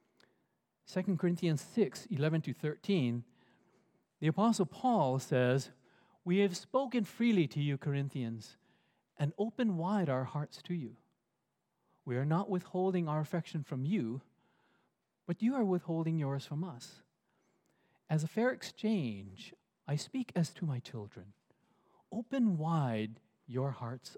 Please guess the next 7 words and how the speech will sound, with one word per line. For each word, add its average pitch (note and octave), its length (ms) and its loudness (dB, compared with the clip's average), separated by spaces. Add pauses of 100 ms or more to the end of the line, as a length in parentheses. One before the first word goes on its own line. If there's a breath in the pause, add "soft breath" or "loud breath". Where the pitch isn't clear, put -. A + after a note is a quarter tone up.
also." G#2+ 540 -10 (1900 soft breath)
That C#3+ 220 -2
opening F#3 560 0 (200)
of D3 100 -2
hearts - 800 -10 (760)
helps D#3 340 -2
us, G#2 240 -6